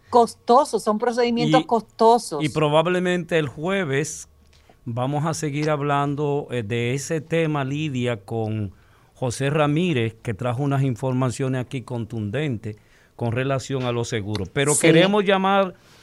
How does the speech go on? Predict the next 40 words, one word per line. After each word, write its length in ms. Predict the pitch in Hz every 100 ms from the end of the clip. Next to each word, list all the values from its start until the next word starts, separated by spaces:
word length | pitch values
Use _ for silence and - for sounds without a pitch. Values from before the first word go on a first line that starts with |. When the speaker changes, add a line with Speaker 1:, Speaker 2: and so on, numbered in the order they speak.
| -
Speaker 2:
a 160 | 139 139
nuestros 400 | 135 185 190 180
oyentes 540 | 170 156 202 185 143
al 340 | 131 123 117 127
ocho 340 | 147 180 196 202
cero 240 | 190 185
nueve, 400 | 185 202 190 131
que 100 | 127
nos 140 | 120
llamen 500 | 113 156 160 123 127 - - -
al 200 | 120 120
ocho 260 | 170 180
cero 220 | 156 170 175
nueve, 340 | 175 185 175
seis 380 | 156 170 175 -
ocho 300 | 175 165 180
dos, 260 | 156 160 160
noventa 400 | 151 139 131 131
y 60 |
ocho 240 | 135 139 143
cincuenta. 680 | 160 151 175 202 175 120 98 - _ - - _
Ocho 340 | 139 214 226 151
cero 240 | 185 208
nueve, 460 | 190 147 135 131 135 -
seis 460 | - - 160 190 -
ocho 340 | - 165 160 175
dos, 300 | 156 139 -
noventa 420 | 127 123 127 117
y 80 | 135
ocho 240 | 143 -
cincuenta. 680 | 165 170 147 156 131 101 120 -
Y 200 | 190 208
si 160 | -
usted 300 | 151 - -
está 280 | 196 196 190
en 180 | 190 185
alguna 520 | 160 131 147 220 226
orilla 420 | 214 190 214 196
del 160 | 185 175
mundo, 540 | 139 139 117 101 107